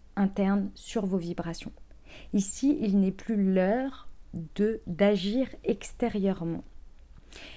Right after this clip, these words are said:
Et ce qui va être très intéressant, c'est que vous allez voir <laughs> le magicien cartésien, vous allez voir la magie des choses. Déjà parce que vous allez pouvoir observer les lois de cause à effet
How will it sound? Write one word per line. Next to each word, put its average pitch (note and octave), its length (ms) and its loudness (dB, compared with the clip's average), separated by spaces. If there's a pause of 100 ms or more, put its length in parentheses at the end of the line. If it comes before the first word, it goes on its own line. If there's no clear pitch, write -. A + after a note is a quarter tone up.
(120)
Et G#3+ 100 6
ce G3+ 120 2
qui A3 120 0
va F#3+ 80 6
être F#3+ 100 4
très C4 220 2
intéressant, G#3 540 0
c'est A3 160 0
que F3 80 -4
vous F#3+ 180 2
allez F3 180 4
voir G3 320 2 (240)
<laughs> - 200 -4
le F#3+ 260 8
magicien F#3+ 580 2
cartésien, G3 560 -4 (460)
vous F#3+ 100 4
allez G3+ 180 10
voir A#3 200 2
la F#3 120 2
magie F#3+ 440 0
des F3 160 -2
choses. D3+ 320 -4
Déjà G3+ 300 4
parce G#3 200 -4
que G#3 100 0
vous F#3 220 2
allez F#3 160 2
pouvoir F#3+ 540 -2
observer G3+ 760 2 (580)
les G3 120 10
lois F3+ 200 6
de E3+ 120 2
cause E3 260 -2
à D3+ 60 0
effet - 320 -6